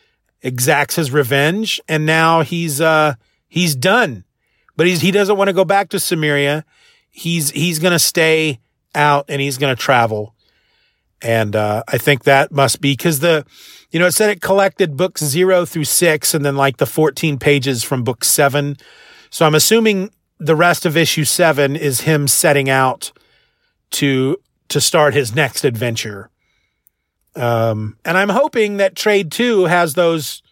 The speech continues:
the rest of that issue. I would assume it would have to. So, but yeah. So that was Frost Giant's Daughter and Other Stories. A plus. I don't really do grades for books,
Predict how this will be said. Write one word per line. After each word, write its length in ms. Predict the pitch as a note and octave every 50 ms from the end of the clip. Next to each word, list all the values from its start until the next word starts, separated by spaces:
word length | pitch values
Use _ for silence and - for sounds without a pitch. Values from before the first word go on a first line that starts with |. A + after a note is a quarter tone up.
| _ _
the 100 | _ D#3
rest 220 | D3+ E3+ E3+ - -
of 80 | E3+
that 160 | D3 D3+ D3 D3+
issue. 320 | E3 D#3+ - - C#3 B2+
I 120 | B2 B2
would 120 | B2 C3 C3
assume 360 | C3 - - F3+ F3+ E3+ D3
it 60 | C3+
would 120 | B2 B2 G#2+
have 260 | C3 C3+ C3+ B2 A2+
to. 240 | - - G#2 F#2+ F2+ - _ _ _ _ _ _ _ _ _ _ _ _ _ _ _ _ _ _ _ _ _
So, 580 | _ - - - B2 A#2 A2+ A2 A2 A2 G#2+ A2 - _ _ _ _ _ _
but 160 | - C#3 D#3
yeah. 340 | E3+ F3 F#3 F#3 F3 D3 A#2+ - _ _ _ _ _ _ _ _ _ _ _ _ _ _ _ _ _ _ _ _ _ -
So 200 | - - - - D#3
that 200 | E3+ F#3 A3+ A3+
was 380 | G#3+ G3 F3+ D#3 - - - - _
Frost 420 | - - F#3 F3 F3+ E3 - -
Giant's 320 | F3 D#3+ D#3+ D#3 D3+ B2+
Daughter 540 | - C3 D3 C#3 C#3 C#3 C3+ C#3 C3+ C3 A#2 - _ _ _ _ _ _ _
and 300 | C#3+ C3+ C3+ C3+ C3 C3 -
Other 260 | - D3+ C#3+ C#3 C#3 B2+
Stories. 600 | - - - D3 C3 C3 B2 A#2+ A#2 A2+ A2 - - - _ _ _ _ _ _ _ _ _ _ _ _ _ _ _ _ _ _ _ _ _ _ _ _ -
A 160 | F#3+ G3+ A3+
plus. 500 | - - E3+ C#3 A#2 - - - - - - _ _ _ _ _ _ _ _ -
I 60 | G3+
don't 120 | A#3 C4 A#3
really 140 | G#3+ G3+
do 160 | F3+ D3+ F#3 E3+
grades 540 | C#3+ D#3 D#3+ D3+ C3+ B2 A2 G#2+ - -
for 200 | - - - C#3+
books, 460 | B2+ A2+ C3+ B2 - - - - -